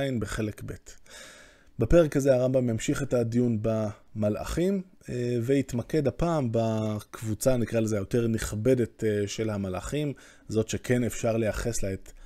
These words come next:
הנהגת העולם, שזאת בעצם, אה, אח-, זה אחד הביטויים של מושג, אה, השגחת, אה, אלוהים, כפי שראינו ועוד, אה, נראה. ולמרות שפרק הוא קצר, נראה שלפחות אחד מפרשני, אה, מורה נבוכים הקלאסיים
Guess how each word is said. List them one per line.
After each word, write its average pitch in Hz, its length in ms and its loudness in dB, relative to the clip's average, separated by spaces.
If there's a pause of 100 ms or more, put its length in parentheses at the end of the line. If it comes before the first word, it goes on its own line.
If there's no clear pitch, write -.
(200)
הנהגת 104 680 0
העולם, 110 520 -2 (360)
שזאת 95 300 -6
בעצם, 95 400 -4 (580)
אה, 98 500 -4 (100)
אח-, 110 280 -2
זה 120 240 2
אחד 117 220 0
הביטויים 110 460 -2
של 104 200 -4
מושג, 104 440 -2
אה, 98 140 -2
השגחת, 110 520 -2
אה, 107 180 0
אלוהים, 117 440 0
כפי - 220 -6
שראינו 107 520 0
ועוד, 110 380 -2
אה, 104 140 2
נראה. 117 440 0 (560)
ולמרות 127 340 6
שפרק 143 380 4
הוא 127 120 -2
קצר, 208 400 4 (180)
נראה 139 280 0
שלפחות 127 800 0
אחד 123 320 0
מפרשני, 104 720 -4 (140)
אה, 113 60 -8 (360)
מורה 110 240 -2
נבוכים 113 360 -4
הקלאסיים 147 600 0